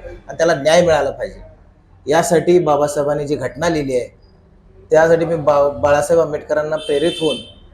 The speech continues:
वंचित बहुजन आघाडीचं जे वारं होतं, त्याच्यामध्ये काम करण्यास सुरुवात केली. तिथं काम करत असताना मी बाळासाहेबांची भेटही घेतली. मग त्यानंतर, अ, त्यांनी म्हणले, अक्कलकोटमध्ये विधानसभाची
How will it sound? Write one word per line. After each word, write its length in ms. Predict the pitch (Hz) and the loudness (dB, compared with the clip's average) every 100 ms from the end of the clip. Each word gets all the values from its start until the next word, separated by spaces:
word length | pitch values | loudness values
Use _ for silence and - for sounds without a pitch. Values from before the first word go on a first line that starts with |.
| - 131 | -18 -4
वंचित 460 | 160 160 151 190 | -2 -2 -4 -4
बहुजन 300 | 160 165 165 | 0 0 0
आघाडीचं 360 | 156 147 147 147 | -2 -2 -2 -4
जे 120 | 143 | -2
वारं 260 | 143 139 160 | 0 2 2
होतं, 320 | 151 131 120 - - - - - | 2 -2 -6 -8 -18 -20 -20 -4
त्याच्यामध्ये 600 | - 190 175 170 165 170 | -2 2 2 2 2 0
काम 280 | 175 160 160 | 0 -2 -2
करण्यास 400 | 156 147 143 143 | -2 -2 -2 -4
सुरुवात 200 | 113 104 | -6 -8
केली. 260 | - 107 98 - - - - - - - - - | -10 -16 -18 -20 -20 -20 -20 -20 -18 -18 -16 -12
तिथं 160 | 147 196 | 0 2
काम 300 | 196 185 180 | 4 4 4
करत 200 | 185 180 | 4 4
असताना 320 | 180 185 175 | 2 0 0
मी 100 | 175 | 0
बाळासाहेबांची 600 | 160 151 151 156 156 156 | 2 4 2 -2 -2 -4
भेटही 340 | 135 135 147 | -4 -4 -4
घेतली. 360 | 139 135 - 131 - - - - - - - | -6 -6 -8 -10 -12 -16 -20 -20 -12 -8 -6
मग 60 | |
त्यानंतर, 600 | 143 165 170 170 - 180 | 0 2 4 0 2 4
अ, 280 | 175 175 175 | 6 6 4
त्यांनी 340 | 175 175 165 175 | 2 0 0 -2
म्हणले, 240 | 170 165 | 0 2
अक्कलकोटमध्ये 680 | 156 - 160 160 165 160 156 | 2 2 2 2 2 0 -2
विधानसभाची 1000 | 151 151 151 156 151 151 147 - - | 0 -2 -2 -2 0 0 -2 -12 -14